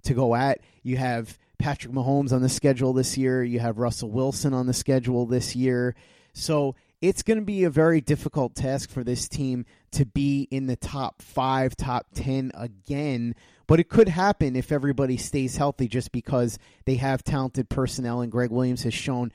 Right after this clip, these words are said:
that he knows how to use these guys in creative ways. We saw it with Jamal Adams last year. So a lot of questions, but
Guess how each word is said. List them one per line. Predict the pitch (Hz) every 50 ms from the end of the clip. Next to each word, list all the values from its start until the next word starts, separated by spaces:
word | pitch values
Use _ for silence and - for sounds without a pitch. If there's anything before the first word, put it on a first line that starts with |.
| _ _ _ _ _
that | - 123 120
he | 117 135 135
knows | 127 127 127 127 127 127 123 -
how | 135 127
to | 120 120
use | 113 120 131 123 -
these | - 127 117 110
guys | - 131 120 123 -
in | 123 113
creative | - - 120 117 117 117 113 101 92
ways. | 113 120 120 120 113 101
We | 107 107
saw | - - - 123 120
it | -
with | 101 113 - -
Jamal | - 131 113 113 117 120 117 113
Adams | 110 110 107 107 104 95
last | 101 113 117 117 - - - -
year. | 107 101 98
So | - - - 127 117 - - - - - - _
a | 123
lot | 147 170 214
of | 240 -
questions, | - 214 202 220 - - - 233 226 226 226 208 -
but | 131 147 156 147 -